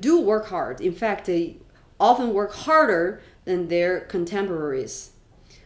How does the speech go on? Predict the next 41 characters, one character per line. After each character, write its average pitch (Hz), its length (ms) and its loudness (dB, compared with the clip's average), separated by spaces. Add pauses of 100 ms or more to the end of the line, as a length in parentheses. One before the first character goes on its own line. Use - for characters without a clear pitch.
(220)
那 220 100 0
些 240 220 4
人 220 140 4
很 220 240 4
努 170 160 4
力， 160 160 -2
其 202 180 -4
实 208 340 -2
他 220 160 -4
们 226 80 -2
可 214 120 -8
能 170 80 0
会 214 80 -2
更 254 260 2
努 147 160 -2
力， 156 220 -8 (420)
虽 - 180 -6
然 226 140 4
没 226 120 2
有 202 120 4
成 175 220 -6
功， 185 160 2
但 190 100 -6
是 170 60 -6
他 202 120 -6
可 175 60 -8
能 165 100 -8
会 196 80 -6
更 220 200 -4
努 131 120 -6
力， 147 220 -10 (460)
但 202 100 -2
是 220 60 0
到 214 80 0
最 202 100 -2
后 170 80 -8
还 147 100 -8
是 180 100 -8
不 170 60 -12
成 - 200 -12
功。 - 120 -16